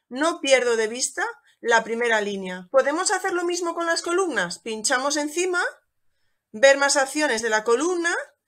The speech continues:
y ahí veremos que podemos inmovilizar, de manera que también si quisiéramos seguir, nunca íbamos a perder de vista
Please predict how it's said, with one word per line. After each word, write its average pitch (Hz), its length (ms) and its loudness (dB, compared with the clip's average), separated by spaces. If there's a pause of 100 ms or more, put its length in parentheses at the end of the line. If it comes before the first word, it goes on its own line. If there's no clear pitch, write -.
(220)
y 233 140 2
ahí 240 220 6
veremos 285 480 4
que 262 120 -2
podemos 247 540 0
inmovilizar, 233 760 2
de 233 140 2
manera 233 400 6
que 214 140 -6
también 226 420 -2
si 220 180 0
quisiéramos 254 540 0
seguir, 302 460 0
nunca 302 560 0
íbamos 220 320 0
a 226 100 -4
perder 226 300 0
de 226 100 0
vista 359 460 -2